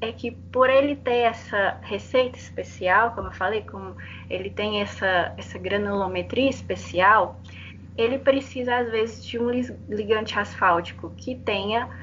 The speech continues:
ou borracha de pneu ou tenha algum polímero incorporado. E essa adição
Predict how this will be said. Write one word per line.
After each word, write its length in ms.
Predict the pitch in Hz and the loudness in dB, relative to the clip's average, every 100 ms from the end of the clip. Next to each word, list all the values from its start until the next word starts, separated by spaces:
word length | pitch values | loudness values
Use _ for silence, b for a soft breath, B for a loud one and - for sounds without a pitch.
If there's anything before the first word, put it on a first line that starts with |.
| B B - | B B 2
ou 300 | 233 277 285 | 6 6 6
borracha 560 | 220 220 202 196 - | 0 0 2 0 -4
de 120 | 180 | -10
pneu 680 | - 208 202 190 208 240 240 - | -12 -10 -8 0 6 6 6 4
ou 220 | 226 262 | 4 4
tenha 300 | 262 226 233 | 0 0 0
algum 200 | 233 233 | 0 -2
polímero 560 | 233 254 240 240 233 | 4 4 4 0 -2
incorporado. 1000 | 240 240 233 - 254 277 226 202 190 180 170 B B B | -4 -2 -4 -4 -8 -2 2 2 0 -4 -14 B B B
E 160 | 240 277 | 0 4
essa 320 | 311 330 285 | 4 2 -2
adição 720 | 240 214 208 - 240 269 247 | -4 -6 -18 -4 2 2 2